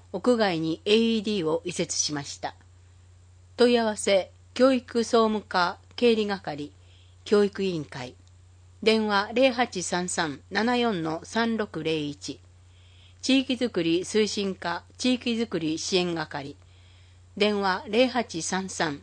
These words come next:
七二の八八八零。フィッシングパーク光臨時休園。桟橋改修工事に伴い、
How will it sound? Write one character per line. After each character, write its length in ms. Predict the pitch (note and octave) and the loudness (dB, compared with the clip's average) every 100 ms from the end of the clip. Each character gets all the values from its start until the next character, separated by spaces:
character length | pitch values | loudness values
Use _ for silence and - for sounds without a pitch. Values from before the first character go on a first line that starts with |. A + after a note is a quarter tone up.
| - | -6
七 280 | G#3 A#3+ B3 | 0 2 2
二 220 | A#3+ F#3 | 2 -2
の 220 | D#3+ D#3+ - - - | -4 -6 -10 -20 -8
八 340 | G#3+ - B3 | -6 -2 -2
八 320 | A3 A3+ F#3 | -2 -4 -4
八 300 | D#3 E3+ F3 | -4 -4 -4
零。 220 | D#3+ C#3+ - - - - - - - - - - - - - - - - _ | -4 -4 -8 -20 -20 -20 -20 -20 -20 -20 -20 -20 -20 -20 -20 -20 -20 -20 _
フ 140 | - | 4
ィ 20 | A3+ | 6
ッ 20 | |
シ 220 | - C#4 | 6 4
ン 80 | C4+ | 4
グ 120 | C4+ | 2
パ 240 | - A#3+ G#3 | 2 2 0
ー 20 | |
ク 300 | - D#3 D3+ | -2 -4 -4
光 520 | - - F3 E3 - - - - - - - - | -6 -4 -2 -2 -4 -8 -20 -20 -20 -20 -14 0
臨 280 | A#3 B3+ | 4 4
時 180 | A#3 A3 | 4 0
休 280 | - G3+ E3 | -2 0 0
園。 200 | C3+ C#3+ - - - - - - - - - - - - - - | -2 -8 -18 -20 -20 -20 -20 -20 -20 -20 -20 -20 -20 -20 -18 -8
桟 380 | - A#3+ B3+ B3+ B3+ A#3+ A3+ | 0 4 4 4 0 0 -2
橋 20 | A3+ | -2
改 220 | G#3+ A3+ | -2 0
修 220 | - A3+ | 2 0
工 240 | - G#3 E3+ | 2 0 2
事 140 | D3+ | 0
に 120 | C#3 | -2
伴 400 | C#3+ D#3 E3 D3+ | -2 -2 -2 -4
い、 120 | C#3 | -6